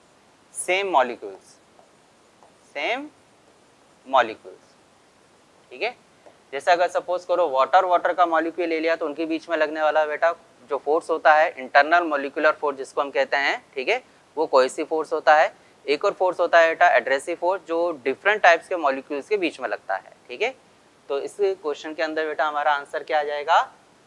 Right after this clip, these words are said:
Third option आ जाएगा, this one is the correct answer, ठीक है। Now go for the next question, theoretical question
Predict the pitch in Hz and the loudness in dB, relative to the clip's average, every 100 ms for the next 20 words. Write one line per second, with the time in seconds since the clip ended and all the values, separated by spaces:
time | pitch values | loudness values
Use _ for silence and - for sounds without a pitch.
0 | _ 123 131 127 - 143 143 147 151 208 | _ 0 0 0 -4 -4 -2 -2 0 0
1 | - 120 - 147 208 - 113 175 226 - | -2 -14 -10 -8 -8 -12 -8 -2 0 2
2 | 127 - 98 - - - _ _ 127 220 | 0 -4 -12 -12 -20 -20 _ _ -4 -2
3 | 294 - _ _ _ _ _ _ _ _ | -2 -6 _ _ _ _ _ _ _ _
4 | _ _ _ 127 143 139 156 151 156 147 | _ _ _ 4 4 4 0 2 2 4
5 | 147 151 - 165 - 196 240 302 _ _ | 0 0 -2 -4 -4 -4 -4 -8 _ _
6 | _ _ _ 135 131 147 151 151 147 180 | _ _ _ -14 -10 -6 -4 -6 -8 -8
7 | 262 | -10